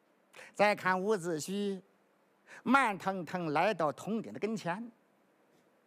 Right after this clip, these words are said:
砰！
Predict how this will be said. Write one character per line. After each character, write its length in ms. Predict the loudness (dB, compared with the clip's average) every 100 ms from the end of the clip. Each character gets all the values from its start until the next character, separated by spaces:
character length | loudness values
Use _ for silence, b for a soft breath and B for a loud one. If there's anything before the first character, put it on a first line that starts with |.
| _ _ _ _ _ _ _ _ _ _ _ _ _ -10 -10 -10 -16 -20 _ _ _ _ _
砰！ 160 | 4